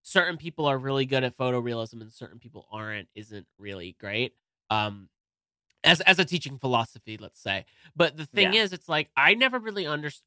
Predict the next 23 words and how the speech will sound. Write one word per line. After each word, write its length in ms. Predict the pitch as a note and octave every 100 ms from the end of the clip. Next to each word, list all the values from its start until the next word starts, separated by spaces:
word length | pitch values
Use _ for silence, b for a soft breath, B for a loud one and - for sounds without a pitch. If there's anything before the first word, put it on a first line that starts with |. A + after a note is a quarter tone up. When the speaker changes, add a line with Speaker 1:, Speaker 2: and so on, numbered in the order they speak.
| -
Speaker 1:
i-, 80 | -
in 200 | F#3+ F#3+
the 140 | G3 F#3+
age 340 | E3+ A3 A#3 G3+
of 120 | F3
photography 880 | D3 - C3 B2 A2+ - F#2+ F2+ - _ _ -
and 120 | C3
in 100 | B2
digital 340 | C3+ C3+ C3
replication, 800 | B2+ A#2+ A2+ G#2 G#2 F#2+ - D2+ - _ _ _ _ _ -
I 160 | D3+
Speaker 2:
Mm-hmm. 80 | G3+
Speaker 1:
never 260 | A3+ G3+ F3+
understood 1080 | D3+ D3 C#3 - - - B2 A#2 A2 G#2 - _
why 920 | A2+ A2 A2+ A#2 A#2 A2+ G#2+ G#2 G#2 G#2+ _ _ _ _ _ _ _ _ _ _ _ _ _ _ _ -
there's 360 | B2+ C3+ B2+
this 180 | B2 A#2+
sort 260 | - B2+ A#2
of 200 | A2+ -
task 680 | - A#2 A2 E2+ - - _ _ _
to 120 | -
then 240 | C3+ A#2+ A2+
paint 600 | - C3 A#2 A2+ _